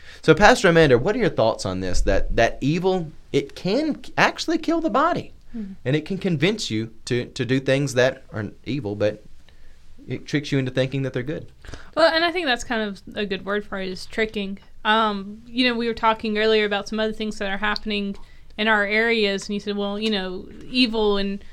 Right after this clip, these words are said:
Speaker 2: isn't s-, somebody in a red suit with horns and a pitchfork." And it's, we often look for evil in that way, and we're waiting and anticipating our, our battle against demons to be, you know, the kids,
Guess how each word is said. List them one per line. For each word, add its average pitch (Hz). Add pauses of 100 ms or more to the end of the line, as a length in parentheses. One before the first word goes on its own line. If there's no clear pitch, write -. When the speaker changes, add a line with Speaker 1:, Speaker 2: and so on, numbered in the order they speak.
(320)
Speaker 2:
isn't 226
s-, -
somebody 214
in 196
a 190
red 202
suit -
with 196
horns 208
and 190
a -
pitchfork." 202
And 196
it's, 202
we 247
often 254
look 226
for 220
evil 202
in 190
that 185
way, 202
and 190
we're 196
waiting 208
and 185
anticipating 196 (360)
our, 208
our 208
battle 208
against 202
demons 208
to 214
be, 202 (340)
you 233
know, 220
the 202
kids, 214